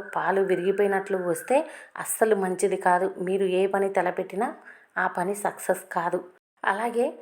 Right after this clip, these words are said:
పాలు విరిగిపోయినట్లు కలగన్న వారికి జీవితంలో కొత్త కొత్త సమస్యలు వచ్చే అవకాశం ఉంటుందని కలల శాస్త్రం చెబుతుంది. అనేక ఇబ్బందులు ఎదుర్కోవాల్సి వస్తుందని చెబుతున్నారు. కలలో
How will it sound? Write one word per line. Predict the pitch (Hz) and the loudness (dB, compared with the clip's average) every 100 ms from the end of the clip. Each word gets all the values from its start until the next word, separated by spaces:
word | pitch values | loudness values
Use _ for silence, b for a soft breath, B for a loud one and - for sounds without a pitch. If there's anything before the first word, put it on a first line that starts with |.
| - | -2
పాలు | 202 214 294 254 | -2 0 -4 0
విరిగిపోయినట్లు | 208 196 208 226 214 226 226 | -2 -2 0 0 -2 -2 -4
కలగన్న | 220 180 180 202 196 190 | -4 -8 -6 -4 -4 -2
వారికి | 180 175 170 220 240 | -2 -2 -4 -6 -6
జీవితంలో | - 220 233 247 233 208 208 | -6 -6 -2 0 4 4 2
కొత్త | - - - | -8 -8 -4
కొత్త | 247 247 247 | -2 -2 -2
సమస్యలు | 240 214 185 180 190 196 | -6 -4 -4 -2 0 0
వచ్చే | 185 170 - | -2 -2 0
అవకాశం | 208 185 185 190 196 180 | 2 2 2 0 0 -6
ఉంటుందని | 175 175 185 185 185 240 B B B B | -8 -6 -4 -2 -2 -4 B B B B
కలల | - 196 247 | 2 2 2
శాస్త్రం | 247 190 175 208 | 2 0 2 -4
చెబుతుంది. | 202 180 165 185 180 185 - b b b | -2 -4 -2 -4 -2 -4 -8 b b b
అనేక | 208 254 262 247 | 2 2 2 2
ఇబ్బందులు | 214 180 254 277 254 | 2 2 2 4 4
ఎదుర్కోవాల్సి | 214 202 208 208 202 196 196 | 4 4 2 2 0 0 0
వస్తుందని | 180 180 190 185 196 | 0 -2 -2 0 0
చెబుతున్నారు. | 196 175 175 180 180 180 180 - B B B B _ _ | -2 -4 -4 -4 -2 -2 -2 -6 B B B B _ _
కలలో | - 214 262 | 2 4 6